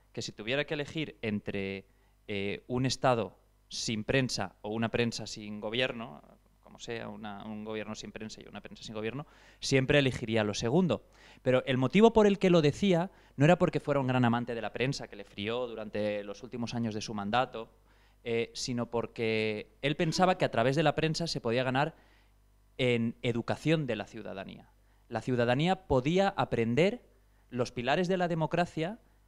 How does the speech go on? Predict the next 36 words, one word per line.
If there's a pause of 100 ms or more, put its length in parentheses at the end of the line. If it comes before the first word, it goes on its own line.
(220)
y
ver
una
vía
de
fiscalización
del
gobierno
y
del
Congreso
y
de
los
distintos
poderes. (260)
Entonces,
yo
creo
que
lo
que
tenemos
pendiente (300)
es (100)
una
labor
pedagógica
a
los
ciudadanos
sobre
qué
es
la
prensa,